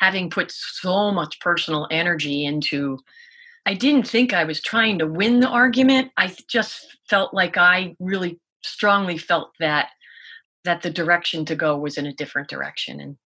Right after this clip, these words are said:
I lost a fair amount of them. And one of the things I needed to learn was not to take some of those things quite so personally. I would tell you in terms of mindset, my personal circumstances have really taught me that mindset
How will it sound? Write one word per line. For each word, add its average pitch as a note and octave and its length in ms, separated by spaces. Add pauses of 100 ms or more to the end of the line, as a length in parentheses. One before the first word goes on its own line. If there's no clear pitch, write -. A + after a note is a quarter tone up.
(120)
I F#3+ 180
lost A3+ 400
a F3 40
fair F#3+ 260
amount F3+ 320
of C#3+ 60
them. C3+ 220
And C#3 140 (100)
one F3+ 240
of F3 80
the - 60
things E3+ 260
I D3+ 120
needed D3+ 340
to D3 120
learn D3+ 380 (760)
was C#3 260
not E3 300
to D3+ 100
take C#3+ 200
some D#3 220
of C3+ 60
those C#3 220
things C#3 220
quite - 300
so B2+ 140
personally. - 640 (840)
I A#3+ 140
would B3+ 140
tell A3+ 160
you G#3 120
in F3+ 80
terms F#3+ 320
of E3 100
mindset, G#3 800
my F3 540 (160)
personal A#3 440
circumstances G#3+ 1300 (720)
have F3+ 240
really G#3 240
taught F3+ 340
me F3+ 120
that D#3 220
mindset F3 640